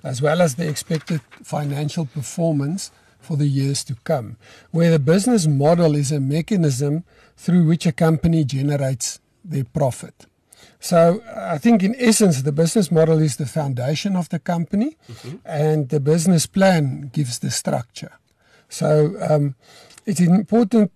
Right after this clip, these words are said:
Speaker 1: that you know that the bu-, the business model is the heart of the business plan. So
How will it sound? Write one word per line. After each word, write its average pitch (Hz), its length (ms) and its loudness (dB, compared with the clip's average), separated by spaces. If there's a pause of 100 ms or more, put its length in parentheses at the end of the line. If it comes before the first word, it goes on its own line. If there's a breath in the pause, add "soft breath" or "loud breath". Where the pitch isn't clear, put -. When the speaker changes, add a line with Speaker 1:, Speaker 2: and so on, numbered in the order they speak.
(160)
Speaker 1:
that 156 240 -2
you 170 80 2
know 165 300 4
that 160 160 2
the 165 100 -2
bu-, 147 240 -4
the 156 300 -2 (240)
business 180 360 2
model 165 420 2
is 156 260 -4
the 147 160 0
heart 139 600 0 (100)
of 123 160 -8
the 139 100 -6
business 131 400 -6
plan. 127 320 -10
So 165 300 -2